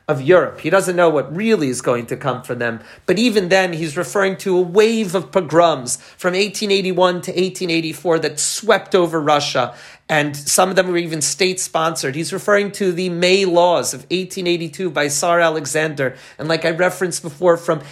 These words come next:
eighteen eighty to nineteen twenty, two million Jews are essentially forced to emigrate from Russia due to the unfavorable and dangerous conditions for them.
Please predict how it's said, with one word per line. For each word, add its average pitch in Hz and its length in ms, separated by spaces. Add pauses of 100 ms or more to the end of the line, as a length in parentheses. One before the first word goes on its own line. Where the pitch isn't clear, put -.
eighteen 185 420
eighty 180 320
to 165 160
nineteen 165 360
twenty, 175 340
two 208 420
million 196 460
Jews 180 300
are 156 180 (160)
essentially 185 540
forced 196 460
to 196 120
emigrate 175 480
from 143 160
Russia 135 340
due 165 180
to 165 120
the 165 140
unfavorable 156 1000 (160)
and 143 180
dangerous 185 600
conditions 156 580
for 170 260
them. 104 280